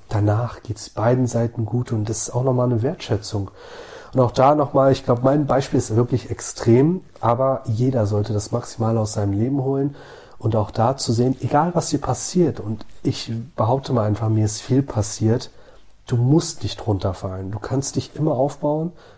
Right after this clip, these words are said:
schau nach oben schau dir an, wie es andere Leute viel besser gemacht haben,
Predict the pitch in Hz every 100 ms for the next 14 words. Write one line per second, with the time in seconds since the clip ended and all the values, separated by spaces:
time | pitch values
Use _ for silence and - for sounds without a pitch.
0 | - - 131 147 139 - 135 147 156 185
1 | - - - - 131 143 117 131 135 135
2 | 123 - - 143 147 139 123 117 127 -
3 | 120 - 175 160 156 147 151 143 139 139
4 | 139 131